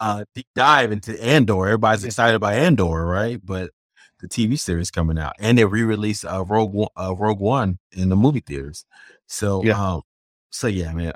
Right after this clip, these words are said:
Speaker 1: I, I don't know. Star Wars movies is a sad, sad state of affairs right now, and that's sad.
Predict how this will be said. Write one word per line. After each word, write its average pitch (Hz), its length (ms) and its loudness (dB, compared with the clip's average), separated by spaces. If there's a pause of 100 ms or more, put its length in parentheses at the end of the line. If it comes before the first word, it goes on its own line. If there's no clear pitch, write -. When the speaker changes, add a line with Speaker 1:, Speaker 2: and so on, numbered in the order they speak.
Speaker 1:
I, 107 200 -2
I 98 120 -8
don't 87 140 -4
know. 73 80 -8
Star 123 340 0
Wars 120 320 0
movies 113 480 -2
is - 100 -20
a - 60 -20
sad, 87 640 -6
sad 78 340 -4
state 80 240 -4
of 67 80 -6
affairs 71 420 -6
right 57 220 -10
now, 50 200 -20 (100)
and 90 120 -2
that's 98 140 -2
sad. - 300 -14